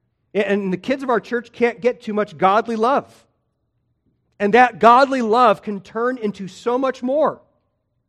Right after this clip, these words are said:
So I hope that we don't see kids as an irritation, but that we see them as a wonderful mission field. So spend time with kids. Use your ministry to train others. You know, it's been said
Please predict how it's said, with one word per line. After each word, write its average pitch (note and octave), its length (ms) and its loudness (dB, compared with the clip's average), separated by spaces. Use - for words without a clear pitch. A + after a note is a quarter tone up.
So - 120 -4
I C#4 100 4
hope C#4+ 260 4
that C4 80 -10
we G#3+ 120 -6
don't B3+ 260 0
see B3+ 300 -8
kids B3+ 400 0
as G#3 160 -6
an F#3 80 -10
irritation, A3 920 -2
but G3+ 140 -4
that G3+ 100 -4
we G3 140 -6
see C4 420 -8
them G3 200 -2
as E3+ 200 -8
a D#3 80 -4
wonderful G3 680 -2
mission A#3 380 -6
field. G2+ 260 -20
So G3 100 -16
spend C4 320 -6
time B3+ 200 -2
with B3 160 -8
kids. - 500 -8
Use A#3 240 -6
your B3 100 2
ministry A3+ 480 -2
to G3+ 80 -12
train A3 300 -4
others. A3+ 540 -10
You G#3+ 80 2
know, A#3 40 6
it's A3+ 100 0
been A3+ 180 0
said G3+ 500 2